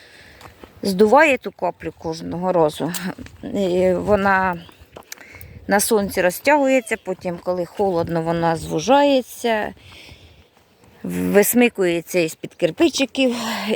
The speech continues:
і роздуває її вітром. Ну, щоб цього не було,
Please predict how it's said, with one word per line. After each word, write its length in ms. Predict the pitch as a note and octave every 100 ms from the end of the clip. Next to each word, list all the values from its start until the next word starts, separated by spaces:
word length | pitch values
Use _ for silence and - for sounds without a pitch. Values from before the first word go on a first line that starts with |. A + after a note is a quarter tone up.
| -
і 440 | C#4+ D#4 D#4+ D4 - - - _ - - - - - - -
роздуває 600 | F#3 G#3 F3 G3+ B3+ A3
її 280 | G3+ G#3 A3
вітром. 500 | E3 D#3+ - - F3+ - - - _ - - - - - - - -
Ну, 140 | C#4 D#4
щоб 180 | C#4 A#3+
цього 300 | C4+ C4+ A#3+
не 120 | A#3
було, 440 | G#3 A3+ B3 E4+